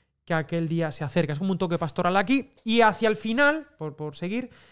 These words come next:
am, habla de la advertencia esta: "Si pecamos voluntariamente, cuidado, porque la sangre, porque tiene mayor castigo". Versículo veintinueve, "Pensáis que merecerá el que pisotee,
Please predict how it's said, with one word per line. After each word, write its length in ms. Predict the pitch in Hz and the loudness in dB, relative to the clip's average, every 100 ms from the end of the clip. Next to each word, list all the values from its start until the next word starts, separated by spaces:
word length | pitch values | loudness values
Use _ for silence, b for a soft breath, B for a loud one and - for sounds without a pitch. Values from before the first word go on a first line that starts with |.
| b - | b -2
am, 560 | 175 170 165 165 160 - | 2 4 2 0 -2 -2
habla 340 | 180 202 214 - | 0 4 4 2
de 140 | 175 180 | 0 2
la 60 | |
advertencia 540 | 160 156 147 175 165 147 | 2 0 2 0 2 -2
esta: 160 | 143 | -2
"Si 180 | - 160 | -6 -4
pecamos 560 | 156 131 147 160 170 156 | -4 -2 2 4 6 4
voluntariamente, 800 | 160 156 160 156 147 170 175 180 | 4 2 2 2 4 4 4 2
cuidado, 460 | 156 147 151 190 175 | 2 4 6 6 4
porque 220 | 165 147 | -2 -6
la 100 | 127 | -8
sangre, 420 | 160 175 185 185 B B B | -2 0 0 -2 B B B
porque 260 | 175 156 151 | -2 0 2
tiene 260 | 190 202 | 2 4
mayor 380 | 180 160 160 196 | 2 4 4 4
castigo". 760 | 220 - - 214 220 226 240 233 B B | 2 0 0 2 6 6 6 2 B B
Versículo 320 | 175 165 202 | -4 0 4
veintinueve, 640 | 196 160 170 185 214 214 214 B - | 2 4 6 8 8 6 4 B -2
"Pensáis 380 | 180 165 202 - | 2 4 2 2
que 100 | 208 | 0
merecerá 340 | 185 165 175 | 2 2 0
el 40 | 196 | 0
que 100 | - | -2
pisotee, 420 | 156 156 175 | -4 -2 0